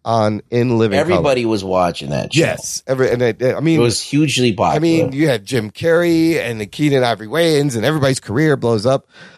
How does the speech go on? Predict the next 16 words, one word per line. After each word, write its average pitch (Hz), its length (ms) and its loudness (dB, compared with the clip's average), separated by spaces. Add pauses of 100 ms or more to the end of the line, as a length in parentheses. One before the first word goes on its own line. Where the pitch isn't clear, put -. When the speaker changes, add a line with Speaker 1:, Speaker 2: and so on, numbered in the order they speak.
(140)
Speaker 1:
Uh, 170 460 2
Speaker 2:
It 180 60 -4
was 190 160 0
like 214 180 0
the 180 80 -2
Chappelle 156 540 0
Show 131 280 2
of 107 140 -2
its 98 180 -4
Speaker 1:
it, 160 100 4
it - 20 -4
Speaker 2:
time. 95 340 0
Speaker 1:
was. 170 420 0
It 131 120 -2
was 180 260 2
very, 160 680 0